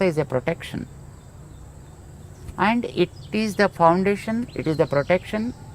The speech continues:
but this is the goal. ఇది మనకి బొట్టులో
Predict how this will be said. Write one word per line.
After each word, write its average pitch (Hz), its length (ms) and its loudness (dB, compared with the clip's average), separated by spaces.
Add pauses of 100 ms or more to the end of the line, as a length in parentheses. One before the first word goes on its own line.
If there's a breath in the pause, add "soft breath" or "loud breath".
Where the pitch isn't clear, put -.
(100)
but 170 140 4 (100)
this 139 100 -4
is 151 200 -6
the - 80 -4
goal. - 200 -6 (2250)
ఇది 190 160 4
మనకి 214 320 2
బొట్టులో 175 360 2